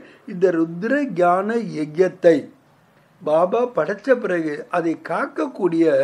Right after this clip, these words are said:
பொறுப்புடையவர்களாக இருக்கின்றோம். இல்லைன்னு சொல்லுங்க பார்ப்போம். நம்ம யாரா இருந்தாலும் நமக்கு இந்த ருத்ர கியான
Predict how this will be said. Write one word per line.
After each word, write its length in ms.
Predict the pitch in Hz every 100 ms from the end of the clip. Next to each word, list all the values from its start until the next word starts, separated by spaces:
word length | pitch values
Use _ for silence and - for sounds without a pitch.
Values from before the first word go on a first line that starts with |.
| 180 277 - _ _
பொறுப்புடையவர்களாக 840 | 208 311 320 339 277 214 165 156 147
இருக்கின்றோம். 600 | 240 151 - 139 - - _ _ _ _ _ -
இல்லைன்னு 320 | 196 202 202
சொல்லுங்க 360 | 190 165 160
பார்ப்போம். 400 | 143 139 - 135 _ _ _ _ _ _ -
நம்ம 200 | 247 247
யாரா 500 | 170 160 320 370 359
இருந்தாலும் 540 | 294 277 262 240 240
நமக்கு 640 | 190 160 147 147 131 226 -
இந்த 220 | 202 196
ருத்ர 340 | 180 185 180 254
கியான 760 | 294 233 175 180 196 202